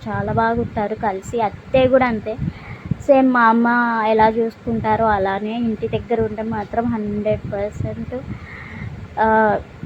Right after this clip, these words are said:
నాకు ఏదో ఒకటి చేసి పెడతారు అత్తయ్య.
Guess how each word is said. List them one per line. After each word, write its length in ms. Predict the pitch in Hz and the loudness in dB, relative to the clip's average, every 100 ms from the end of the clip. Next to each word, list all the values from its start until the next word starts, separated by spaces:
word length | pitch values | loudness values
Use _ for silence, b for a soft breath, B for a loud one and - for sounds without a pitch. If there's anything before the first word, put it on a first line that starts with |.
| - - | -12 -4
నాకు 500 | 247 226 208 - 220 | -2 0 -2 -2 -2
ఏదో 340 | 214 220 226 | 0 0 0
ఒకటి 340 | 240 240 220 226 | 0 0 -4 -4
చేసి 260 | 208 202 | -4 -6
పెడతారు 500 | 214 220 196 - 208 | -2 -2 -2 -2 -2
అత్తయ్య. 520 | 202 185 - 196 202 | -2 -4 -6 -4 -4